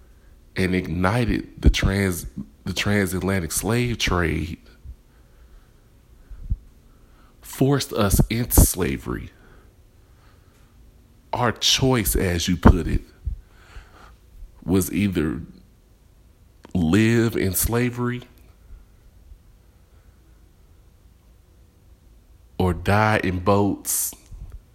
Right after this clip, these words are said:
on the way to a foreign land that we had no knowledge of.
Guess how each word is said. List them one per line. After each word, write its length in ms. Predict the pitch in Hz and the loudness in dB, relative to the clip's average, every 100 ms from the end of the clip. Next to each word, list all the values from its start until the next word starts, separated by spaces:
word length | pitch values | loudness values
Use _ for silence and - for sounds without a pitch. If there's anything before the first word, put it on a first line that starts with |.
| - - - - - - _ _ _ _ - | -20 -20 -20 -20 -20 -20 _ _ _ _ -4
on 240 | 92 87 85 | 2 2 2
the 80 | 76 | 2
way 380 | 90 98 95 | 4 4 0
to 320 | 90 - 95 73 | -4 -2 0 0
a 40 | |
foreign 540 | - 98 98 98 92 | -2 0 2 2 0
land 480 | 92 87 87 85 80 | 0 0 0 0 -2
that 180 | 76 60 | -4 -4
we 120 | 82 | -2
had 260 | 87 85 78 | -2 -2 -2
no 180 | 82 82 | -4 -2
knowledge 460 | 85 - 58 - | -2 -4 -6 -8
of. 500 | - - - 95 - | -8 -8 -12 -16 -18